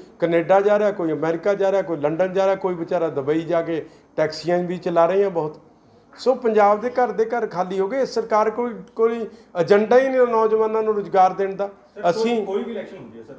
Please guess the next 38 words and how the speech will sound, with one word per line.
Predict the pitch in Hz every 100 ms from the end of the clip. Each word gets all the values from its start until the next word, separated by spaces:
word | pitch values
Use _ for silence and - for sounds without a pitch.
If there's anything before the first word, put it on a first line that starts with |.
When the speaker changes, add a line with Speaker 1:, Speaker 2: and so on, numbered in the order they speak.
| -
Speaker 2:
ਉਹਦੇ | 147 -
ਭ੍ਰਿਸ਼ਟਾਚਾਰ | - - - 160 156 151
ਦਾ | 143 151 151 - - 131
ਜਿਹੜਾ | 139 151
ਮੁੱਦਾ | 135 113 143 139
ਹੈ, | 120
ਹਮੇਸ਼ਾ | 151 160 160 -
ਜਿਹੜਾ | 139
ਤੋਲ | - 151 139
ਫੜਦਾ | 113 107
ਹੈਗਾ। | 107 - -
ਕਿਸ | 180
ਤਰ੍ਹਾਂ | - 208
ਦੇਖਦੇ | 160 156 151
ਹੋ |
ਕਿ | 160 - - -
Speaker 1:
ਭਾਜੀ, | 147 165
ਮੈਂ | 170
Speaker 2:
ਭ੍ਰਿਸ਼ਟਾਚਾਰ | 160 160
Speaker 1:
ਦੱਸਾਂ, | 156 160
Speaker 2:
ਦੇ | 160 -
ਦੇਖ | 131 143
ਰਹੇ | -
ਹੋ? | - -
Speaker 1:
ਮੈਂ | 147 151 156 165 170 165
ਸਰਪੰਚੀ | - 143 - 147 135 156
ਤੋਂ | 160
ਇੱਥੇ | 151 151
ਤੱਕ | 139 139
ਚੱਲਿਆ। | - 117 98
Speaker 2:
ਹੂੰ। | 123 - - 110 - -
Speaker 1:
ਮੈਂ | 143 165
ਲੜਾਈ | 170 151 151 156
ਇਹ | 165
ਲੜਦਾ | 165 123 110 120
ਹਾਂ | 127
ਹਰ | 104 143
ਵਾਰੀ | 160 143 107